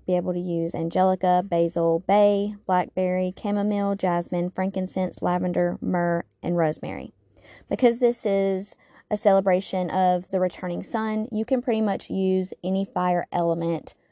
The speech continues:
um, herb, flower, or crystal. Because of Bridget and the sensual aspects of her with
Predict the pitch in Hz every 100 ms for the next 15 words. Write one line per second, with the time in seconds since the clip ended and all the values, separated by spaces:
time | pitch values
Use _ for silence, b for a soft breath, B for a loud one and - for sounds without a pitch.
0 | _ _ _ _ _ - 175 170 - 175
1 | 175 175 - - 170 165 170 160 156 -
2 | 170 - 175 - - 196 _ _ _ _
3 | - _ _ _ b b b - 208 -
4 | 214 202 196 - 190 180 180 175 180 -
5 | b b - 208 226 226 220 208 208 -
6 | 196 185 185 180 175 - b b _ 196
7 | 185 185 180 - - _ _ - - 208
8 | 214 185 - 180 190 - 185 175 - -
9 | 196 - 185 180 175 180 190 190 175 180